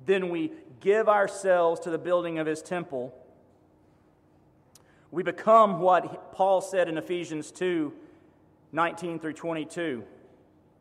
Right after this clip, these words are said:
on our Wednesday night study way back when we had that seventy-five years ago. We read this, and, and, and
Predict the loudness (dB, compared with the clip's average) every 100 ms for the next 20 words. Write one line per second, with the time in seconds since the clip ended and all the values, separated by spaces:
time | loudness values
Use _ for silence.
0 | -10 -4 -2 -2 -4 -6 -4 -4 -4 -4
1 | -4 -2 -4 -10 -20 -20 -2 2 2 2
2 | 2 2 -4 -6 -4 -2 -2 0 0 -2
3 | -14 -6 -6 -6 -6 -2 -2 -4 -8 -6
4 | -4 -4 -4 -18 -20 -20 _ _ _ _
5 | _ _ _ _ _ _ _ _ _ _
6 | _ _ _ _ _ _ _ _ _ _
7 | _ _ -8 -6 2 8 8 6 0 0
8 | -2 -4 -4 -4 -6 -6 -8